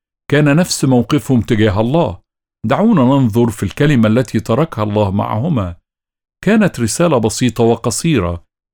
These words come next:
لقد ذكرت في سفر التكوين الأصحاح الثاني، الأعداد السادس عشر والسابع عشر:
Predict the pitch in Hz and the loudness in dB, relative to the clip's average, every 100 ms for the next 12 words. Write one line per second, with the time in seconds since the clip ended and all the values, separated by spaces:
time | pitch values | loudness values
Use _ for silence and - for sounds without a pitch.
0 | 107 107 123 104 98 160 - 120 123 - | -4 -2 -2 -2 0 -2 0 0 0 -4
1 | - 98 175 - 107 - 107 - 117 127 | -6 -2 -2 -4 -8 -4 -4 0 0 2
2 | 104 98 _ - 113 - 104 180 175 123 | 0 -2 _ -6 -4 -4 -6 -6 -6 -10
3 | - 135 113 104 104 104 _ - 113 - | -4 0 2 2 2 0 _ -4 -2 0
4 | 113 113 147 170 147 123 - 107 - 165 | -2 0 2 2 0 -6 -10 -8 -2 -2
5 | 160 107 113 110 107 - 107 - 110 101 | -2 -4 -6 -6 -6 -2 -2 -2 -2 -2
6 | 113 113 127 - - | -2 -4 -10 -10 -20